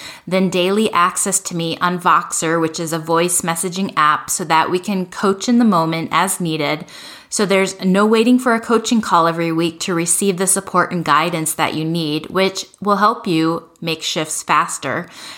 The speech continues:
And then at the end of the three months, a sixty-minute wrap-up and celebration session.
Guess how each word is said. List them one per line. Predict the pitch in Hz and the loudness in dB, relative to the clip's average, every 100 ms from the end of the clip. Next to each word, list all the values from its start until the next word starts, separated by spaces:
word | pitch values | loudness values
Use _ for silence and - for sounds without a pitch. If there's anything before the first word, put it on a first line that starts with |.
| - | -4
And | 226 233 | 2 4
then | 254 269 254 | 6 4 2
at | 220 | -2
the | 220 | -2
end | 202 202 | 0 0
of | |
the | 208 | -2
three | 208 202 | -2 -2
months, | 185 175 175 - | 0 0 0 -2
a | |
sixty-minute | 180 - 202 - 214 196 190 | 0 0 -2 -4 -2 -2 -4
wrap-up | 170 170 170 180 175 165 - - - _ - | -2 2 2 2 0 0 -4 -20 -20 _ -8
and | 175 | -2
celebration | - 185 180 175 170 165 - 170 | 2 2 2 0 0 0 -4 -6
session. | - 151 143 - - - | -2 -2 -4 -6 -8 -8